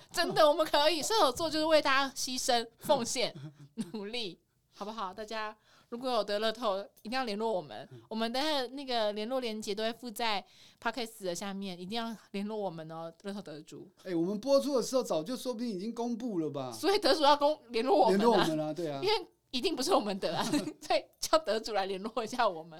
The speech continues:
Speaker 1: 啊。
Speaker 2: 哎，你还有机会，我还都还没买哎。等一下
Speaker 1: 哎，你待会就可以去买啦。
Speaker 2: 还是去买一张好了。对。
Speaker 1: 可是我就怕不是我们啊。
Speaker 2: 嗯。
Speaker 1: 最-，
Speaker 2: 如-
Speaker 1: 上次最近的就是那个什么，大安区不是有一个
Speaker 2: 对啊。
Speaker 1: 哦，十几亿耶，好开心哦。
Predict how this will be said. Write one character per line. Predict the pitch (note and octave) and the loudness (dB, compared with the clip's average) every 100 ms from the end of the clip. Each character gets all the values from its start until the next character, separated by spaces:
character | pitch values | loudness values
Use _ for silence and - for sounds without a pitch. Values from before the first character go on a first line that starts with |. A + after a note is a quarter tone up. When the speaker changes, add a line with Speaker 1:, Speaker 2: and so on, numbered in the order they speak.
| - | -16
Speaker 1:
啊。 | F3+ | -8
Speaker 2:
哎， | G#3 G3 | 0 2
你 | G3 | 4
还 | G#3 | 4
有 | B3+ | 2
机 | A3+ B3 | 0 0
会， | C4+ | 2
我 | F#3 F3+ | 2 2
还 | C4+ | 0
都 | C#4 | 0
还 | G#3 | -2
没 | G#3+ A#3+ | -2 -2
买 | A3+ D3+ C3 | -2 -4 -6
哎。 | B2 A2 _ _ _ _ _ | -10 -14 _ _ _ _ _
等 | C4 | -4
一 | D4 | -2
下 | - | 0
Speaker 1:
哎， | |
你 | D#4+ | 2
待 | G#4+ | 4
会 | A#4+ | 4
就 | F4 | 2
可 | |
以 | G4+ | 0
去 | C4 | 0
买 | F#4+ A3+ F3+ | 0 0 0
啦。 | F3+ A#3 | -2 -2
Speaker 2:
还 | |
是 | |
去 | A#3+ | -2
买 | |
一 | B3 | -4
张 | |
好 | |
了。 | B3+ _ | -4 _
对。 | _ - | _ -6
Speaker 1:
可 | C4+ | -2
是 | G#4+ A4 - | -2 -4 -10
我 | - | -10
就 | - D#4 | -2 0
怕 | D#4+ D#4+ D#4+ - | 2 0 -2 -8
不 | |
是 | A#3 C#4+ | -8 -6
我 | B3+ F#3 | -6 -6
们 | D#3+ - | -10 -10
啊。 | - - | -10 -10
Speaker 2:
嗯。 | C3 A#2 _ _ _ _ _ - | -16 -20 _ _ _ _ _ -2
Speaker 1:
最-， | G3 | -2
Speaker 2:
如- | - - _ _ | -2 -8 _ _
Speaker 1:
上 | - F#4 | -4 -2
次 | F#4+ | -2
最 | F#4+ F4 | -4 -6
近 | F4+ | -6
的 | D4 | -8
就 | A#3+ | -8
是 | C#4+ | -8
那 | C#4 | -6
个 | B3+ | -6
什 | G#3+ | -6
么， | C#3+ - | -10 -8
大 | - C4+ | -4 -4
安 | B3 B3 | -4 -8
区 | C4 B3+ | -12 -14
不 | A#3 G#3 | -14 -10
是 | |
有 | G#3+ | -8
一 | F3 | -8
个 | E3+ D#3+ D3+ _ _ _ | -10 -12 -12 _ _ _
Speaker 2:
对 | F3+ F3 F3 | -8 -4 -4
啊。 | F3 | -4
Speaker 1:
哦， | F3 F3 E3+ A3 _ | -4 -4 -6 -8 _
十 | - - A3 | -10 -8 -8
几 | G#3 F3+ | -12 -12
亿 | G3 F#3 | -14 -12
耶， | D3 | -12
好 | C3+ | -14
开 | D#3 F#3+ | -12 -12
心 | F3+ F3+ F3+ | -12 -14 -16
哦。 | F#3+ | -18